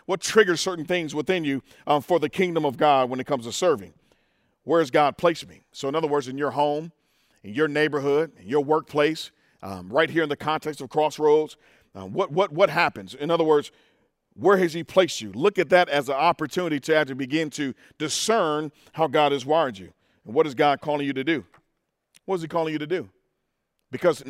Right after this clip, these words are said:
n-, naturally connected to serving is joy.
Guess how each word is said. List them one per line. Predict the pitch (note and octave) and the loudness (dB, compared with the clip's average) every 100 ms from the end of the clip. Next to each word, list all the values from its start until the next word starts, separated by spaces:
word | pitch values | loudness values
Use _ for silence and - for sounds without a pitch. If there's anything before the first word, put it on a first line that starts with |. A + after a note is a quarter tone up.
| - | -4
n-, | D#3 | 2
naturally | G3 - D#3 C#3+ | 2 2 -4 -4
connected | D#3 F#3 G#3 D#3+ | -2 -2 -2 -6
to | D3 | -8
serving | - G3 D#3+ C3 C#3 _ _ _ _ - | -2 0 0 -4 -8 _ _ _ _ -10
is | C#3+ | -10
joy. | G#2+ D3 G#2+ D#2 | -4 -2 -4 -8